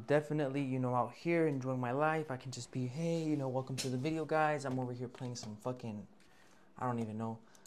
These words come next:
um, fucking browsing the web, doing all this, doing that, you know what I'm saying? Just kind of doing a little voiceover or something while I'm right here,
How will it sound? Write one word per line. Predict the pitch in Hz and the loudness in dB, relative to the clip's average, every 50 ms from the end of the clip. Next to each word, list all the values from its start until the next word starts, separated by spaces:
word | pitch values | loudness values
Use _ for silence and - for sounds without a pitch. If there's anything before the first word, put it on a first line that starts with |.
| - - - - - | -20 -20 -20 -10 -4
um, | 120 117 117 113 113 110 113 113 113 110 107 101 - | -2 0 2 2 2 0 -2 -4 -4 -6 -6 -6 -4
fucking | - 131 131 - 120 117 | -4 -4 -4 -4 -4 0
browsing | 117 135 135 139 131 131 131 | 2 4 4 4 4 2 0
the | 120 113 | -2 -2
web, | 110 113 143 156 160 160 160 160 156 139 131 | 0 2 4 6 6 6 6 4 4 2 0
doing | 131 135 135 127 | -2 -2 -2 -2
all | 120 117 113 107 | -2 -2 -4 -2
this, | 107 135 147 151 147 131 | -2 -2 0 0 -2 -4
doing | - 117 117 113 113 113 | -6 -8 -8 -8 -6 -4
that, | 120 135 147 151 147 147 - - | -2 0 0 0 0 -2 -4 -6
you | 127 127 | -4 -4
know | 127 | -2
what | 127 | -2
I'm | 127 127 | -2 -2
saying? | 127 127 127 131 131 127 - - - - - - - | -2 -2 -2 -2 -4 -6 -10 -16 -20 -20 -20 -14 -6
Just | - 165 165 - - - - - | -4 -2 -2 -2 -4 -6 -8 -8
kind | - 160 160 156 156 | -4 -2 0 0 2
of | 151 135 127 - | 0 0 -2 -2
doing | - 147 147 143 | -2 0 0 2
a | 135 131 | 2 2
little | 139 143 139 139 131 120 113 113 117 - - | 4 4 4 2 2 0 -2 -6 -10 -8 -2
voiceover | 135 139 143 143 135 135 - 143 143 135 127 131 139 135 135 | 0 2 2 2 0 0 -2 -2 0 0 0 0 0 0 2
or | 123 127 123 | 2 0 0
something | 120 - - 131 127 127 - 131 127 | -2 -4 -4 -6 -6 -4 -4 -6 -6
while | 123 - - 110 110 120 120 120 120 110 | -6 -6 -6 -4 0 2 4 4 4 2
I'm | 78 117 117 113 110 | 0 -2 -4 -4 -6
right | 113 107 - | -6 -6 -8
here, | - - - - 175 185 196 202 190 185 | -10 -8 -2 2 4 4 4 2 0 -4